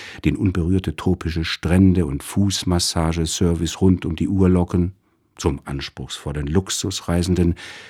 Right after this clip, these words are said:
der sich in Fünf-Sterne-Oasen verwöhnen lassen möchte,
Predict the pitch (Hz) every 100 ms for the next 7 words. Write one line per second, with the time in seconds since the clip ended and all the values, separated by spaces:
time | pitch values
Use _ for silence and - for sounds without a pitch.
0 | - - - - 76 76 82 69 - 98
1 | - - - 87 92 76 - 60 58 62
2 | 62 65 76 76 67 73 95 90 71 67
3 | - 67 60 - 69